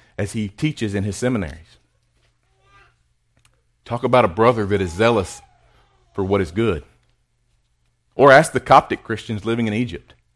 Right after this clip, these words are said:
or a Christian living in any Islamic nation anywhere. Ask them what persecution feels like. It is happening today. People are losing their lives for the sake of Christ. They are suffering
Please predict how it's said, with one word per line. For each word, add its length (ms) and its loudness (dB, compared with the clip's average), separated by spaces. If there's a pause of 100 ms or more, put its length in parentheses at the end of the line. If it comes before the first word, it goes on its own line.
(300)
or 200 2 (120)
a 60 -4
Christian 440 -4
living 280 2
in 100 -2
any 380 -2 (340)
Islamic 460 0
nation 340 -2
anywhere. 400 -8 (560)
Ask 260 2
them 200 2
what 140 -4
persecution 640 -4
feels 240 -10
like. 320 -14 (1800)
It 140 6
is 100 2
happening 440 4
today. 480 -2 (500)
People 320 -6 (180)
are 140 -2
losing 460 0
their 160 0
lives 540 -2 (280)
for 100 -2
the 80 -4
sake 300 2
of 120 -6
Christ. 520 -2 (340)
They 80 0
are 100 4
suffering 560 2